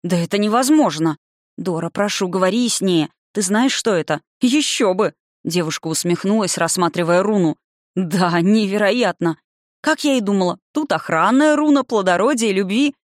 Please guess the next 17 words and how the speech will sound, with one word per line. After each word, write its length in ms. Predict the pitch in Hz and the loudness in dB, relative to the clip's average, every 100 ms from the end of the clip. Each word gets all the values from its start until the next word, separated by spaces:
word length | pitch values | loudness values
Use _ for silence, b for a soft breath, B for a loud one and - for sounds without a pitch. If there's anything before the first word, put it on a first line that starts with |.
| - | -4
«Змей, 320 | 285 269 214 | 0 2 2
меня 240 | 233 240 233 | 2 2 2
раздери!» 500 | 214 196 277 208 151 _ - | 0 0 0 -2 -6 _ -8
«Не 200 | 180 175 | -4 -2
томи!» — 480 | 277 277 285 240 147 _ - | 0 4 4 2 0 _ -10
поторопила 500 | 185 180 180 220 175 | -4 -4 -2 -2 0
я 180 | 175 180 | 0 0
её. 260 | 185 170 - - | 0 -2 -4 -2
«Она 240 | 240 240 | 0 2
опасна! 520 | 233 240 247 - 170 - | 2 0 -2 -2 -6 -4
Меня 280 | 202 220 214 | 0 2 2
прокляли!» 600 | 214 247 302 254 190 151 - _ - | 2 0 2 0 0 -4 -6 _ -8
«Как 220 | 208 202 | -4 0
давно 340 | 220 214 220 | 0 2 2
она 160 | 180 170 | 2 2
у 60 | 170 | 0
тебя?» 340 | 185 175 156 | -2 -2 -4